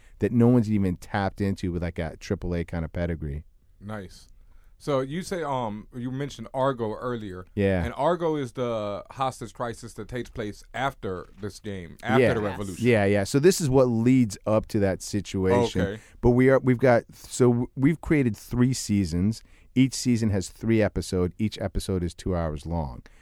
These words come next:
Speaker 1: So
Speaker 2: Nice.
Speaker 1: the first season is actually gonna be the entire revolution right up to the hostage crisis.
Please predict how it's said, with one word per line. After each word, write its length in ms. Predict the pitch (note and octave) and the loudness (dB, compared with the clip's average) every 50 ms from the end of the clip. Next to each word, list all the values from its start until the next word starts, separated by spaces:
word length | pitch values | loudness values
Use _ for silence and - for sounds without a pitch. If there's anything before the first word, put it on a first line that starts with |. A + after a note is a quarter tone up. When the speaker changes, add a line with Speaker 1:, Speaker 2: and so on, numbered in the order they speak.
| - _ - | -20 _ -16
Speaker 1:
So 160 | - F2+ A2 | -2 2 2
Speaker 2:
Nice. 80 | A2+ A2 | 4 4
Speaker 1:
the 60 | A2 G#2 | 2 0
first 480 | - - - C3+ C#3 D3 - - - | -2 -4 0 0 2 2 0 -4 -10
season 420 | - - - B2 B2 A#2+ A2 A2 G#2 | -14 -6 -2 0 0 2 2 2 0
is 140 | F#2+ F2+ - - | 0 -2 -4 -6
actually 460 | G#2 G#2 G#2 - - A2+ G2+ G2+ F#2 | -6 -6 -6 -6 -6 -4 -4 -4 -2
gonna 200 | F#2 G2 G2 F2+ | -2 -2 -2 -2
be 120 | E2+ F#2+ F#2+ | -4 -4 -4
the 180 | F2 G2 - G#2 | -4 -6 -6 -8
entire 500 | G2 F2 - - G#2+ G2+ G2+ G2+ G2+ G2 | -8 -10 -8 -8 -6 -4 -2 0 0 0
revolution 720 | F#2+ G2 G2+ F#2 F2+ F#2+ G2 F#2+ F#2 - - F2+ F2 E2+ - - - - - - - - | 0 0 0 0 0 0 0 0 -2 -4 -6 -6 -8 -8 -8 -14 -20 -20 -20 -20 -12 -6
right 320 | F#2+ G2+ G#2+ A2 G#2+ G2+ | 0 2 2 4 4 4
up 120 | G#2+ G2+ - | 2 0 0
to 80 | - | 0
the 120 | G2+ F#2+ E2+ | 0 0 0
hostage 480 | D#2 F2+ E2+ F2 E2+ - E2 D2 - | -2 -2 -2 -2 -4 -6 -10 -12 -10
crisis. 680 | - - F2 D#2 C#2+ C#2+ - - D2+ B1+ - - - | -8 -6 -6 -6 -6 -8 -12 -12 -14 -14 -14 -16 -18